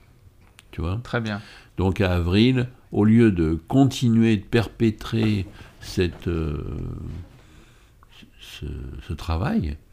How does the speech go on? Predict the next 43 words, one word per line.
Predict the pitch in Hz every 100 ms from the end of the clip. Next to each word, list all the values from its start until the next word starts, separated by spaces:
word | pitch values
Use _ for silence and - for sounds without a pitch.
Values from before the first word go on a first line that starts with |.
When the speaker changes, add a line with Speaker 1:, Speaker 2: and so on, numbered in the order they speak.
| - - - -
Speaker 1:
eh | -
ben, | 71 85 104 104
euh, | 82 78 78
j'ai | 85
tout | - 82
recassé, | - 82 80 - 98 117
euh, | 101 73
même | 76 76
si | -
j'ai | 73
pas | 69 76
tout | - 110
recassé | - - 76 - 90
pour | - 69
être | 73
franc, | - 82 92 73
hein, | - - - - - -
mais | 80
n'empêche | 76 76 110 107 -
qu'il | 80
a | 80
fallu | - 90 101
adapter, | 92 92 95 - - 104 123 123 _ _ _ - - _ - -
euh, | 76 76 73
pour | - 95 -
que | 95 92 92 - - - - - -
on | 90 85
rentre | 82 113 117 104
dans | 87 87
un | 104 107
costard | 98 92 - 101 107
à | 92
deux. | 80 87 92 -
Speaker 2:
Oui, | 135 123 - - _ - _
oui. | 113 104 _ - - -
Parce | - -
qu'il | 123
Speaker 1:
C'était | 120 120
Speaker 2:
était |
Speaker 1:
pas | - 95
Speaker 2:
taillé | 147
Speaker 1:
évident. | 156 87
Speaker 2:
su-, | 73 -